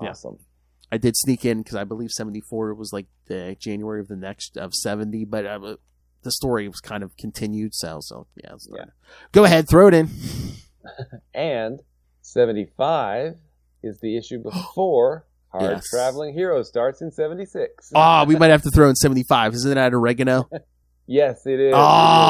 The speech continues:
Speaker 1: I might have to throw, we might have to throw that in that last week of
Speaker 2: <laughs> Because
Speaker 1: sixty-nine.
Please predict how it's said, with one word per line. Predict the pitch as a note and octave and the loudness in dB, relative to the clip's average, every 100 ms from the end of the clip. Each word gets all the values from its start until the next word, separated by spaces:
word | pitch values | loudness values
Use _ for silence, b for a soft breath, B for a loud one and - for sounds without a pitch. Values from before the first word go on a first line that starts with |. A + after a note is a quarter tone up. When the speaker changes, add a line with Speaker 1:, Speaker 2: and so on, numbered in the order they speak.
| D#3+ D#3 D3+ | 6 6 4
Speaker 1:
I | D3 | 4
might | D3 C#3+ | 2 0
have | D3+ | -4
to | D#3+ | -4
throw, | D3 | -2
we | D3 D#3 | -2 -2
might | D3 | -2
have | C3+ | -4
to | C#3 | -4
throw | D3 C3+ | 0 2
that | C3+ B2+ | 0 -2
in | B2+ | -4
that | A#2+ A2 | -6 -8
last | B2 A#2+ - | -6 -6 -6
week | C3 A#2+ A2 | -4 -4 -4
of | A2+ | -8
Speaker 2:
<laughs> | - | -10
Because | - - _ | -20 -20 _
Speaker 1:
sixty-nine. | - - - D#3+ | -16 -12 -10 -6